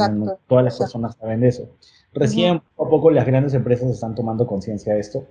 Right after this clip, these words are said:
Speaker 2: Ujú.
Speaker 1: Y las pequeñas también, ¿no? Por un tema de querer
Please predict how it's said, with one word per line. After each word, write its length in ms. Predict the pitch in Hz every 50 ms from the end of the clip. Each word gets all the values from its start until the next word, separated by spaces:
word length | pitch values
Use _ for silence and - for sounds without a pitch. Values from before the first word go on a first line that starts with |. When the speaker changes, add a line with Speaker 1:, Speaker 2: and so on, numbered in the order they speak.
| _ _ _ - - - -
Speaker 2:
Ujú. 120 | - 214 214
Speaker 1:
Y 80 | 202 170
las 160 | 160 139 127
pequeñas 420 | - - - 165 165 - 165 156
también, 400 | - - 120 135 165 165 135 113
¿no? 200 | 107 117 147 147 -
Por 140 | - 127 120
un 100 | 131 131
tema 280 | 135 139 131 139 139 139
de 100 | 127 -
querer 400 | - 110 113 120 123 123 127